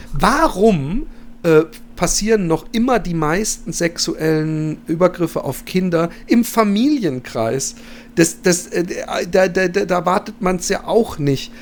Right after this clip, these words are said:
Sprich, ähm, man sieht's niemandem an der Nasenspitze an und deswegen, und das ist wichtig, macht man's auch niemandem zum Vorwurf,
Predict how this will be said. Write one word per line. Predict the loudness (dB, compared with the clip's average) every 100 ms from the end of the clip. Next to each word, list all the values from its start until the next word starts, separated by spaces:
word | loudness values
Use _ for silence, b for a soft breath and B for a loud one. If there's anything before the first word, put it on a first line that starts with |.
| B
Sprich, | -10 -2 2 2 2 B B B 2
ähm, | 2 4 2 2 2
man | 0 0
sieht's | -2 0 -2 -4 -2
niemandem | 2 4 2 0 -2 -2 -4 -4
an | -2
der | 0
Nasenspitze | 0 0 0 -2 -4 -2 -2 -2 -2 -4
an | -2 0 0 -2 -6 -4
und | -2 0 -4 -6 -14 -12 -2
deswegen, | 0 0 -2 -2 -2 -2 -4
und | -6 -4
das | -4
ist | -4 -4
wichtig, | -4 -4 -4 -6 -10 B B
macht | 0 2 2 -4 -4
man's | 0 0 0
auch | 0 0
niemandem | 0 2 2 0 -2 -4 -4
zum | -2 -2 -2
Vorwurf, | -4 -2 2 2 0 0 4 2 0 -8